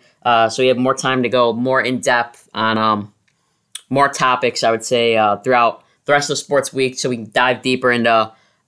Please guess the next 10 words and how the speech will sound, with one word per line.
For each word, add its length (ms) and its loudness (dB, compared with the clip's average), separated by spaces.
uh, 180 -2
whatever's 320 2
going 200 -2
on 140 0
that 180 0
week, 180 0
including, 640 -2
um, 400 -2
this 200 0
Wednesday 720 0